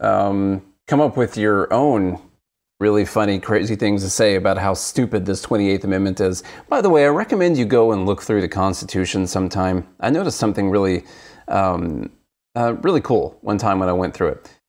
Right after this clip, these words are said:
Um, the first, the, the Bill of Rights are essentially limitations on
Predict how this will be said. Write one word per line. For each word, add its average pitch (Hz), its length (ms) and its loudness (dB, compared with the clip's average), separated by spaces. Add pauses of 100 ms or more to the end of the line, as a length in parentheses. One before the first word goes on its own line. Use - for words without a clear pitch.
(180)
Um, 110 340 0 (920)
the 131 480 2
first, - 500 0 (460)
the, 110 240 0
the 117 120 0
Bill 220 240 2
of 104 120 2
Rights 98 540 0 (1120)
are 135 80 4
essentially 147 920 2
limitations 120 1120 0 (160)
on 107 720 2